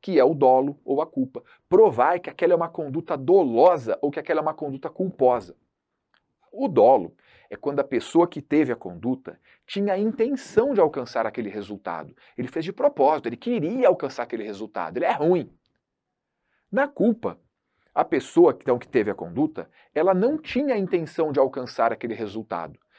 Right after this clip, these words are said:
mas ela agiu com negligência, imprudência, imperícia e fez a cagada igual. Resumindo, no dolo ele é ruim, na culpa ele é burro. Nesses casos aqui,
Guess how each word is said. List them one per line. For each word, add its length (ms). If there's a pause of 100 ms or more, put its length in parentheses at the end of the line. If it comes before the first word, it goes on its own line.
(160)
mas 320
ela 180
agiu 220
com 140
negligência, 800
imprudência, 580
imperícia 560 (640)
e 60
fez 240
a 40
cagada 400
igual. 380 (380)
Resumindo, 580 (400)
no 160
dolo 480
ele 160
é 80
ruim, 340 (140)
na 100
culpa 240
ele 60
é 60
burro. 360 (960)
Nesses 380
casos 420
aqui, 380